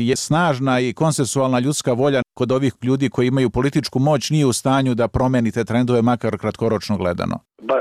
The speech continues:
Speaker 2: mislim, trendove nije lako promeniti zbog toga što porast nejednakosti koje vidimo, znači, unutar država. To ne znači da je globalna nejednakost porasla, ona je čak opala zbog rasta Kine, Indije, Indonezije i tako dalje.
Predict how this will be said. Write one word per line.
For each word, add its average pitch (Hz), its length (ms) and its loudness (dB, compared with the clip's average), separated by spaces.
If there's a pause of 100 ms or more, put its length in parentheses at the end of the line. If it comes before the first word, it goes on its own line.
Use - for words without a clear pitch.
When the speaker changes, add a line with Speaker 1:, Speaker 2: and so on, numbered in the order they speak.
Speaker 2:
mislim, 165 320 0
trendove 220 340 2
nije 214 260 2
lako 175 600 2
promeniti 151 560 2
zbog 139 140 0
toga 160 240 0 (120)
što - 340 0 (380)
porast 151 380 0
nejednakosti 131 720 0
koje 123 120 2
vidimo, 127 360 2 (100)
znači, 117 360 0 (100)
unutar 139 400 0
država. 107 380 0
To 113 160 -4
ne 131 160 0
znači 147 260 -4 (160)
da 120 60 0
je - 80 -2 (100)
globalna 127 380 0
nejednakost 107 540 -2
porasla, 101 420 0
ona 110 100 2
je 104 140 -2
čak 117 160 -2
opala 117 420 0
zbog 113 240 -2
rasta 110 400 -2 (100)
Kine, 110 320 2 (120)
Indije, 107 380 2 (280)
Indonezije 110 600 0
i - 40 -10
tako 101 220 -2
dalje. 98 240 -2